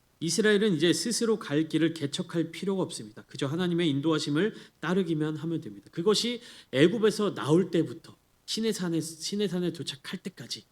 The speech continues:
그리고 시내산에서부터 가나안 땅까지 도착하는 모든 여정 가운데 동일하게 나타나는 조건입니다. 내가 무엇인가를 할 필요가 없다.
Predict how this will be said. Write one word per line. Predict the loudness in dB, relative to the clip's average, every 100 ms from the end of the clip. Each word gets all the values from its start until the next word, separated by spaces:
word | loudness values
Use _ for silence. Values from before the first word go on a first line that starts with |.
| _ _
그리고 | 0 0
시내산에서부터 | 0 -2 -2 -2 -2 -2 0 -2 -4 -4 -2 -2
가나안 | -6 -6 -4 -4
땅까지 | -4 -8 -8 -8
도착하는 | -12 -10 -8 -8 0
모든 | 2 4 4 2 0
여정 | -2 -4
가운데 | -8 -4 -4 -4 -10 -18
동일하게 | -4 -2 0 0 0 0
나타나는 | -2 -4 -8 -8 -8
조건입니다. | -10 -12 -12 -12 -14 -20 -20 _ _ _ _ _ _
내가 | -6 0 2
무엇인가를 | 4 2 2 -4 -6
할 | -8
필요가 | -12 -10 -10
없다. | -12 -18 -20